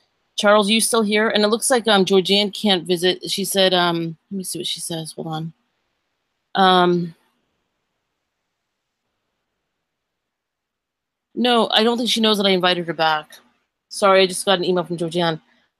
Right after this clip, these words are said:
Um, please come back in. I'm just sending her an email. I don't think she realized that the call was truncated.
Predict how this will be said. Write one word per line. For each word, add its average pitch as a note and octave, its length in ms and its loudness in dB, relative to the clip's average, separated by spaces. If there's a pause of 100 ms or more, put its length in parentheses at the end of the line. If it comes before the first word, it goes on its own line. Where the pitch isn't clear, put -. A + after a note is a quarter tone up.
(200)
Um, F3+ 260 2
please G3 440 0
come - 180 -8
back E3+ 220 -2
in. D#3 360 -4 (4000)
I'm F#3 120 2
just F3+ 160 0
sending F#3 180 4
her E3+ 80 4
an D#3+ 140 -2
email. E3+ 180 2
I E3 80 4
don't F3 160 0
think F3+ 120 -6
she - 140 -4
realized E3 420 2
that D#3 80 -12
the - 60 -18
call E3 400 2 (140)
was D#3 240 -4
truncated. D3+ 640 -4